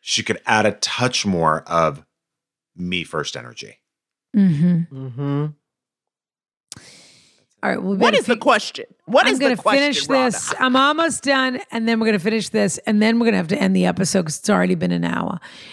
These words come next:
Speaker 2: His family and friends and even random acquaintances have noticed the shift in him. He's disassociated, unable to fo-,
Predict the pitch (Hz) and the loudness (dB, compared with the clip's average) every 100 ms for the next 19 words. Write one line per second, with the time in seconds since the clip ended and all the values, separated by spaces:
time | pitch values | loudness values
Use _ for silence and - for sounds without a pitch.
0 | - 254 - 285 285 311 359 359 - 233 | -2 0 2 2 2 2 -2 -4 -2 0
1 | 202 196 190 - 254 240 285 220 190 196 | 0 -2 -6 -4 -2 0 0 2 2 2
2 | 220 - 285 330 202 175 202 202 190 180 | 0 2 0 0 -2 -2 -2 0 2 2
3 | 165 233 - 294 - 233 180 160 170 _ | 0 -2 0 0 0 0 2 2 -2 _
4 | - - - 202 - 185 - 180 240 254 | -20 -10 -2 0 2 2 2 2 2 2
5 | - 285 285 320 - - 254 214 180 180 | 0 -2 -2 -4 -6 0 2 2 0 -2
6 | 202 220 | -2 -2